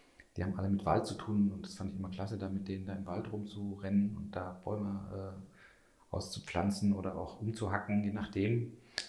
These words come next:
Und, ähm, dann hatte ich eine Großmutter in Baden-Baden, die hatte einen wunderschönen, riesigen Garten.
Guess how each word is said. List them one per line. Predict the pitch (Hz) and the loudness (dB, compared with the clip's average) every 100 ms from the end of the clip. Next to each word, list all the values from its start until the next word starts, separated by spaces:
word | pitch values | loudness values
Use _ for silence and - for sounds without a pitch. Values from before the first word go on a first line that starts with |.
| - - _ - | -8 -20 _ 4
Und, | 101 98 95 - | 8 8 6 2
ähm, | 107 95 92 92 - | 4 4 2 -6 -6
dann | 95 98 | -4 -2
hatte | 98 | 0
ich | 92 | 0
eine | 98 95 95 90 | 0 0 -4 -6
Großmutter | - 104 107 110 107 107 | -2 0 0 -2 0 0
in | 95 | 0
Baden-Baden, | 95 90 90 92 110 117 | 0 -2 0 2 2 2
die | 98 | -2
hatte | 95 87 | -2 -4
einen | 95 92 | -4 0
wunderschönen, | 110 117 107 104 101 | 2 2 0 0 0
riesigen | 110 123 120 101 | 0 -2 -2 -2
Garten. | 90 71 - 139 | 0 0 -2 -6